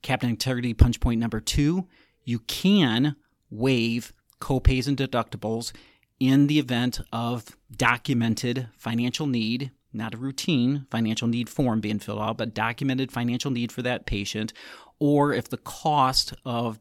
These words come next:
collecting that copay or deductible exceeds the value of the copay or deductible.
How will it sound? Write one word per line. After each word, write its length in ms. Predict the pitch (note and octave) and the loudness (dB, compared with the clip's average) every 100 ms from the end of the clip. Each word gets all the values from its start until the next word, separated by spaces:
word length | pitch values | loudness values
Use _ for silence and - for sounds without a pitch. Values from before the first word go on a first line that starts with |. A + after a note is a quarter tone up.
| - | -14
collecting 560 | - B2 A#2+ D#3 C3+ B2 | -8 -4 -2 -2 -2 -2
that 160 | A2+ - | -2 -4
copay 520 | B2+ A#2 - A#2 A2+ | -4 4 4 4 -2
or 140 | A2 | -6
deductible 720 | A2 G#2 G#2 - G#2 G#2+ A2 - - - | -8 -6 -6 -6 -6 -6 -6 -10 -20 -16
exceeds 520 | - - - B2+ A2 | -8 -2 0 0 -2
the 100 | A#2 | -4
value 680 | G#2+ A#2 B2+ C#3 A#2+ A2+ A#2 | -2 0 2 2 0 0 -4
of 180 | G#2+ G#2+ | -8 -10
the 80 | G#2+ | -10
copay 540 | - A2+ A2 A2 G#2+ | -10 -10 -8 -8 -8
or 100 | F#2+ | -8
deductible. 600 | G2 F#2+ - - G#2 B2+ | -12 -14 -14 -14 -14 -14